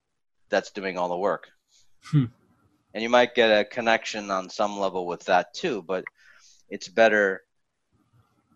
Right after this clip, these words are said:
Speaker 1: it's better, and I find I enjoy conversation that most closely resembles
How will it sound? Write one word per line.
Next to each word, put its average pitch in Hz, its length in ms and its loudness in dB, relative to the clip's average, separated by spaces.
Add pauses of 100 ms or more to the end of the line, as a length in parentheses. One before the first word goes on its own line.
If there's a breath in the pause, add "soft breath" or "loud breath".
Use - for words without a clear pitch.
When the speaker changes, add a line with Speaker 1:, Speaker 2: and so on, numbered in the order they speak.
Speaker 1:
it's 139 180 2
better, 143 300 6
and 123 100 4
I 131 120 6
find 117 320 2
I 123 120 8
enjoy 101 640 0 (180)
conversation 143 840 -2
that 110 160 -4
most 113 280 -4
closely 117 460 -2
resembles 101 960 -6